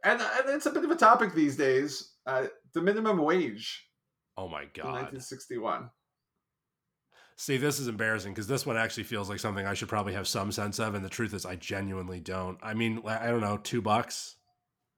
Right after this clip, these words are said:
Speaker 1: Buck fifteen.
Speaker 2: Okay, yeah. Yeah.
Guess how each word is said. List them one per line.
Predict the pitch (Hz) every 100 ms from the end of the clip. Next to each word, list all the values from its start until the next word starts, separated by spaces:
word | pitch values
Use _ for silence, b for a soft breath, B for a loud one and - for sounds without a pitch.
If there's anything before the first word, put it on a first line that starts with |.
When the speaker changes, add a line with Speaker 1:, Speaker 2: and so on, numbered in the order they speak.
| _ _
Speaker 1:
Buck | 143 151
fifteen. | 165 - 127 131 110 - _
Speaker 2:
Okay, | 95 101 98 92 -
yeah. | 101 101 90 - _ _ _ _ _ _ -
Yeah. | 95 87